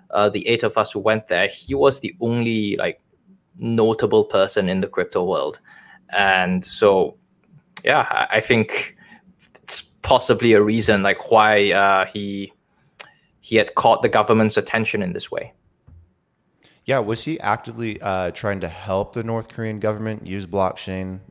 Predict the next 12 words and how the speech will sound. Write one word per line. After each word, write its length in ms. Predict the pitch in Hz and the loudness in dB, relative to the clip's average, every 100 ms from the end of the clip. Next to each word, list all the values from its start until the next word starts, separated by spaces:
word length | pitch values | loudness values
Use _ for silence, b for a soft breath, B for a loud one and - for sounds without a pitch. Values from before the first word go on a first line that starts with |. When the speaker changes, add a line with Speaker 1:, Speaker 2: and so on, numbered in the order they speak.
| - | -6
Speaker 2:
um, 480 | 87 87 82 80 85 | -2 -2 -4 -8 -14
in 60 | 90 | -14
terms 200 | 90 85 | -12 -8
of, 60 | 85 | -8
like, 140 | 85 | -8
avoiding 340 | 80 82 80 | -8 -8 -8
sanctions 440 | 82 87 87 87 80 | -10 -10 -10 -12 -12
and 100 | 80 | -10
stuff 260 | - 80 | -8 -8
like 200 | 78 73 | -8 -8
that? 340 | 98 95 113 - | -4 -2 -2 -4
Or 260 | 92 80 | -6 -6